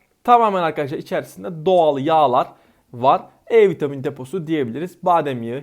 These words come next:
Hint yağı, ceviz yağı gibi, e, güzel ve etkili yağlar var. E, bunların tabi,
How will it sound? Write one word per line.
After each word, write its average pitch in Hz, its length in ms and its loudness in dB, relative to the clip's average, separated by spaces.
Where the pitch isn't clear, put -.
Hint 180 260 -10
yağı, 120 220 -10
ceviz 160 340 -2
yağı 123 140 -4
gibi, 120 480 -8
e, 143 360 -2
güzel 165 460 -4
ve 220 160 -8
etkili 147 400 -8
yağlar 123 400 -2
var. 196 240 -8
E, 143 220 -6
bunların 185 320 -6
tabi, 170 400 -6